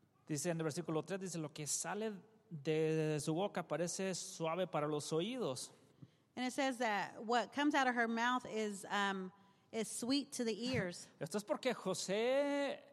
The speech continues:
Speaker 1: de repente va a decir, "Oyes, oyes, pues en verdad sí tengo buenos, buenos
Speaker 2: <laughs>
Speaker 1: brazos." <laughs>
Speaker 2: And this is gonna make Jose, "Man, this, I do have nice arms."
Speaker 1: Apa-, aparte la casa está tirada todo el tiempo, sí, sí es cierto. Y nunca me echa,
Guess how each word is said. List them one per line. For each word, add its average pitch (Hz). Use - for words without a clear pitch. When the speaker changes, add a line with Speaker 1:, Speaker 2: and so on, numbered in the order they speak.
Speaker 1:
de 156
repente 196
va 196
a -
decir, -
"Oyes, 208
oyes, 160
pues 143
en 143
verdad 135
sí 226
tengo 220
buenos, 180
buenos 165
Speaker 2:
<laughs> 160
Speaker 1:
brazos." 156
<laughs> -
Speaker 2:
And 240
this 294
is 269
gonna 247
make 240
Jose, 254
"Man, 247
this, 254
I 226
do 240
have 302
nice 214
arms." 165
Speaker 1:
Apa-, 135
aparte 147
la 170
casa 180
está 202
tirada 233
todo 233
el 214
tiempo, 220
sí, -
sí 190
es 233
cierto. -
Y 165
nunca 240
me 220
echa, 220